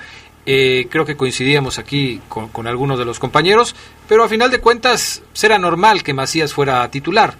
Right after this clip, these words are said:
que, que fuera el hombre que intentara hacer los goles. Al respecto de Macías, Fabián Luna quería decir un, un comentario hace un momento, lo frené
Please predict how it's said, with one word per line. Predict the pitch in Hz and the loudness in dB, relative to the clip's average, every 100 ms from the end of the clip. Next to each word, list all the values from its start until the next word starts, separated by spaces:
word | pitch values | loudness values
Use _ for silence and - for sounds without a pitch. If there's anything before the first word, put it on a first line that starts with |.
| - | -12
que, | 120 110 | -10 -10
que | - 110 | -12 -4
fuera | 139 139 123 107 | 0 2 2 -2
el | 117 135 | -4 -2
hombre | 139 131 | -2 -2
que | 117 107 | -4 -8
intentara | 120 127 120 131 | -6 -8 -4 -4
hacer | 117 151 | -2 0
los | 160 | 2
goles. | 196 202 131 - - - - - | 4 4 0 -6 -20 -20 -14 -2
Al | 165 | 0
respecto | 185 - 254 262 | 0 0 -2 2
de | 233 | 2
Macías, | 202 190 208 143 143 - - - - | 2 0 0 0 -2 -12 -20 -20 -6
Fabián | 147 175 190 | 0 0 2
Luna | 190 180 | 0 -2
quería | 175 143 160 | -4 -2 -2
decir | 147 151 151 | -2 -2 -2
un, | 143 139 143 | -2 -4 -2
un | 147 143 | -2 0
comentario | 151 143 139 151 143 131 135 - 117 | -2 0 0 2 2 2 0 -4 -10
hace | 117 - 127 | -8 -6 -6
un | 127 | -4
momento, | 147 156 143 156 151 - - - - | -4 -4 -2 -4 -4 -16 -18 -20 -4
lo | 135 147 143 | 0 2 2
frené | - 151 156 170 | 2 2 4 0